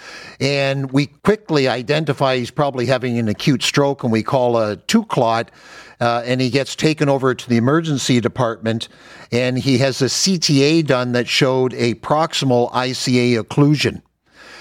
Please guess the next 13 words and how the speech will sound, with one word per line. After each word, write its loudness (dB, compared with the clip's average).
And 0
he 2
underwent 2
a 0
thrombectomy, -2
uh, -2
and 0
my -2
recollection 0
is 2
that 0
he -2
restenosed 0